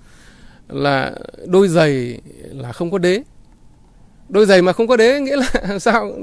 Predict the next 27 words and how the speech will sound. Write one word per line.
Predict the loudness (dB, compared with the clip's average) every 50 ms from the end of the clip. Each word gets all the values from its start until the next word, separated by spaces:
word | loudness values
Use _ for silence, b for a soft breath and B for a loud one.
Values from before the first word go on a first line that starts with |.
| -6
Đi | 0 2 2 2 4
rất | 2 0 0
là | 0
khó | -2 0 -2 -2
chịu | -4 -6 -8 -6
các | -8 -8
anh. | -10 -8 -12 -12 -14 -16 -18 -20 -12 -6
Tại | -4 0
vì | 2 4 6
gần | 6 4 4 4
như | 0 2
là, | 0 0 -2 -2 -8 -14 B B B B B B B B B -10
là, | -6 -6 -4
là | -4 -4 -6 -6 -8 -10 -12 -14 -14 -16 -16 -16 -16 -16 -16 -18 -18 -18 -20 -20 -20 -20 -20 -18 -20 -20 -20 -20 -20 -20 -20 -20 -20 -20 -20 -20 -20 -20 -20 -20 -20 -20 -20 -20 -20 -20 -20 _ _ _ -20 -20 -18 -12
gan | -4 2 4 4 4 6
bàn | 4 2 4
chân | 4 2 2 2
của | 0 -2
mình | 0 0 -2 -2
nó, | -2 -4
nó | -6 -6 -6 -4 -2
đụng | 2 2 2 2 2 -2
với | 0 2
đất, | 2 0 _ _ -10
đụng | -10 -10 -8 -6
với | -6 -4
đá. | -4 -4 -6 -8 -12